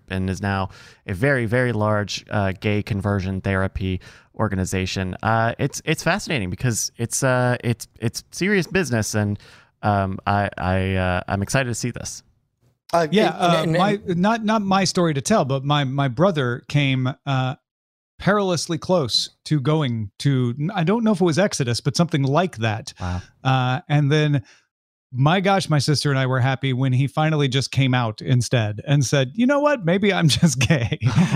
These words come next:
Speaker 3: And we're like, "Oh, thank goodness." And he's, uh, happily been with his partner for
Speaker 1: Yeah.
Speaker 3: twenty-five years now. Uh, but,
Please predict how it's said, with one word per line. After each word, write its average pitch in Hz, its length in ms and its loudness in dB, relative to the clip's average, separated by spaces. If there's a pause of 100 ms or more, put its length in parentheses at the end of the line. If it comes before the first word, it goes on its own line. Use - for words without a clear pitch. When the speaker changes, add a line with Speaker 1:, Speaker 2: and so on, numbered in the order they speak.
Speaker 3:
And 147 100 4
we're 147 80 4
like, 147 320 2
"Oh, 175 220 2
thank 151 240 2
goodness." 117 420 0
And 147 240 4
he's, 151 300 2
uh, 139 180 4 (380)
happily 156 420 2
been 139 380 0
with 147 100 0
his 139 140 0
partner 156 500 0
for 131 260 -2
Speaker 1:
Yeah. 117 180 -4 (200)
Speaker 3:
twenty-five 135 720 -2
years 147 300 0
now. 107 320 -4
Uh, 120 320 0
but, 120 240 -2